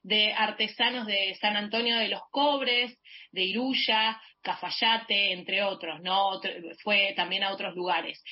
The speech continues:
Esto le permitió encontrarse con otras formas de trabajo. Además, ella es integrante y además fundadora de Punto Artesanal, que es un espacio de venta al público, una feria,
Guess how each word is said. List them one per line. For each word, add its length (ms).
Esto 400
le 140
permitió 440
encontrarse 600
con 180
otras 340
formas 360
de 100
trabajo. 720
Además, 400
ella 560
es 380
integrante 1000
y 220
además 420
fundadora 880
de 480
Punto 260
Artesanal, 840
que 260
es 160
un 100
espacio 400
de 80
venta 240
al 140
público, 540
una 220
feria, 540